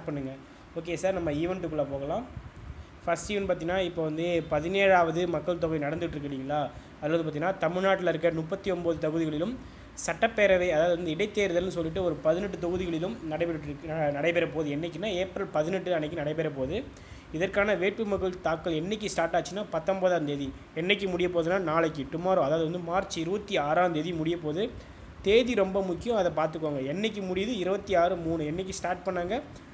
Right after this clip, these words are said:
பத்தொன்பது மார்ச். முப்பத்தி ஒன்பது, பதினெட்டு சட்டப்பேரவை.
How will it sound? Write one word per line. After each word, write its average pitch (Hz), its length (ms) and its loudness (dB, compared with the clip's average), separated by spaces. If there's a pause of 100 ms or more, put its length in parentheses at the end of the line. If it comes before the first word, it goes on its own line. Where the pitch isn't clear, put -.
(120)
பத்தொன்பது 202 500 0
மார்ச். 151 520 -4 (680)
முப்பத்தி 202 340 -2
ஒன்பது, 185 520 0
பதினெட்டு 185 500 2 (460)
சட்டப்பேரவை. 147 580 2